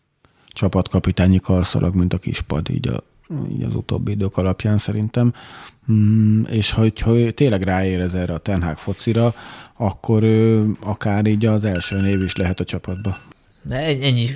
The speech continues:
Speaker 2: ennyi kérdés volt, most nem jött sok. Illetve várjál, valaki az előbb í-
Speaker 1: Tudják, hogy nem válaszolunk rá.
Speaker 2: Nem, az előbb valaki írt, írt.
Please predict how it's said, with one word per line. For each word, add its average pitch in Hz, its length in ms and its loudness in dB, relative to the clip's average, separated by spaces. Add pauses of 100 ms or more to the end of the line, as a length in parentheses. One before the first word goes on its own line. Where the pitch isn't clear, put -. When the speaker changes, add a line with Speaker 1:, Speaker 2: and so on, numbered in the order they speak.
Speaker 2:
ennyi 117 160 -2
kérdés 113 380 -4
volt, 120 180 -2
most 131 140 -4
nem 127 100 -2
jött 113 160 -4
sok. - 300 -8 (300)
Illetve 143 200 0
várjál, 135 200 2
valaki 127 220 -2
az 117 80 -4
előbb 120 200 0
í- 120 60 -6
Speaker 1:
Tudják, 98 300 0
hogy 101 140 -2
nem 90 200 2
válaszolunk 87 680 -4
rá. 110 120 -6 (120)
Speaker 2:
Nem, 131 120 -2
az 139 60 2
előbb 151 160 4
valaki 127 260 -2
írt, 113 360 -6
írt. 113 320 -8